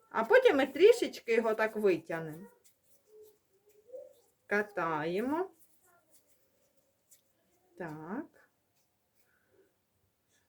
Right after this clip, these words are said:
Ось така кулька в мене вийшла. Тепер ми цю кульку трішечки ось так, пальчиками, ось так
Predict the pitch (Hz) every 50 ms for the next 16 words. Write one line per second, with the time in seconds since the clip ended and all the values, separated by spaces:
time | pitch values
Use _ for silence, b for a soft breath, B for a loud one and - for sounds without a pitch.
0 | _ _ 294 - 339 440 453 - - 285 269 269 - 311 339 349 349 339 - 277
1 | 262 262 233 233 - 226 226 233 220 226 226 226 220 214 220 220 214 - - -
2 | 220 214 233 - - - - _ _ _ _ _ b b b b b b b b
3 | b b - 311 381 370 403 320 262 240 254 247 247 240 - 277 269 - 294 370
4 | 508 523 - - - 233 208 180 180 - - 202 254 277 262 226 226 - - 202
5 | 202 - - - - 185 180 - - 208 202 196 196 190 - - - - - 180
6 | 165 151 147 147 147 156 175 208 294 - _ _ _ _ _ _ _ _ _ _
7 | - 170 151 - - - - - 247 254 254 285 294 320 339 392 427 - _ _
8 | _ _ _ _ _ _ - - - - - - 196 190 - - - - - _
9 | - 170 160 160 165 170 190 233 302 330